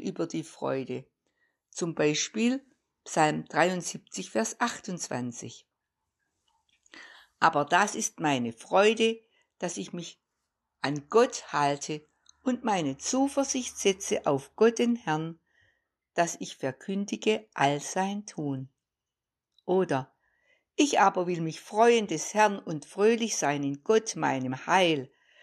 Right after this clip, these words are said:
denn er ist meine Kraft." Unsere Freude ist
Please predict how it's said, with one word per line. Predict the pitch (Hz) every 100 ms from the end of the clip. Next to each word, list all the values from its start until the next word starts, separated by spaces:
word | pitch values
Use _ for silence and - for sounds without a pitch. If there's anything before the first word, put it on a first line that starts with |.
| _ _ _ -
denn | 147 139 - -
er | 180 208 226
ist | 254 247 -
meine | 160 147 147 165 190
Kraft." | 196 - 120 120 - _ - - _ _ _ _ _ _ _ _ _ _ _ _ _ _ _ _ _ _ _ _ _ _ _
Unsere | 247 233 - 175
Freude | - - 190 233 269
ist | - - - - - -